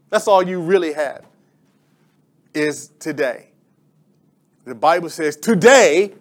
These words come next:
if you hear his voice." Today, if you hear his voice.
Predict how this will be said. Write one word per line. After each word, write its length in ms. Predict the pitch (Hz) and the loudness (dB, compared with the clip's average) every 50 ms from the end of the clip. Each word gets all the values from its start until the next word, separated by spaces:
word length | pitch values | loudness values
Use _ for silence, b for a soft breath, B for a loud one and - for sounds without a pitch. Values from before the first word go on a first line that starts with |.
| _ _ _ _ _ _ _ _ _ _ _ _ | _ _ _ _ _ _ _ _ _ _ _ _
if 200 | 214 190 190 - | -2 -2 -2 -2
you 100 | 170 165 | -6 -6
hear 240 | 147 147 175 160 143 | -2 0 0 0 0
his 200 | 131 139 131 113 | -2 -4 -8 -8
voice." 340 | 113 131 120 104 - - - | -8 -8 -10 -10 -10 -14 -12
Today, 580 | - - 262 240 254 294 285 208 135 - - _ - - _ _ _ _ _ _ _ _ _ _ _ _ _ _ _ _ _ _ _ _ _ _ _ _ _ _ _ _ _ _ _ _ _ _ _ _ _ _ _ _ _ _ _ _ _ _ _ _ _ _ _ _ _ _ | -6 -4 0 4 4 4 4 2 0 -6 -12 _ -20 -20 _ _ _ _ _ _ _ _ _ _ _ _ _ _ _ _ _ _ _ _ _ _ _ _ _ _ _ _ _ _ _ _ _ _ _ _ _ _ _ _ _ _ _ _ _ _ _ _ _ _ _ _ _ _
if 200 | 143 135 - - | -14 -12 -10 -10
you 80 | 135 | -10
hear 220 | 117 117 135 123 107 | -8 -6 -8 -8 -8
his 200 | 113 120 104 95 | -10 -12 -14 -14
voice. 760 | 101 113 113 107 - - _ _ - - - - - - | -16 -16 -16 -16 -16 -20 _ _ -20 -18 -18 -18 -20 -20